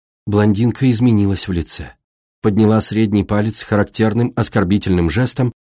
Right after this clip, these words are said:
и Сашка вдруг увидела её руку у самого лица, хотя Лиза стояла в пяти шагах от неё и не сдвинулась с места. Средний палец на немыслимо длинной руке Лизы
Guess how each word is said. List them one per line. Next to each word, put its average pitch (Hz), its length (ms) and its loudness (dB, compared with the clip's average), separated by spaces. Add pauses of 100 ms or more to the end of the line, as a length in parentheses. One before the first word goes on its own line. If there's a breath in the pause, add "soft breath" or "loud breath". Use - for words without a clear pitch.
и 117 80 -2
Сашка 139 420 -2
вдруг 101 340 -4
увидела 131 380 -2
её 110 340 0
руку 151 340 -2
у 147 80 -2
самого 143 440 -2
лица, 120 460 -6 (360)
хотя 87 300 -4
Лиза 87 320 -2
стояла 98 460 -2
в - 80 -12
пяти 107 280 -6
шагах 120 460 -2
от 90 120 -8
неё 101 360 0 (320)
и 139 80 2
не 131 140 6
сдвинулась 117 580 0
с - 200 -2
места. - 440 -6 (500)
Средний 95 460 0
палец 92 520 -4 (120)
на 104 100 0
немыслимо 110 600 2
длинной 110 460 0
руке 101 380 -2
Лизы 123 440 -2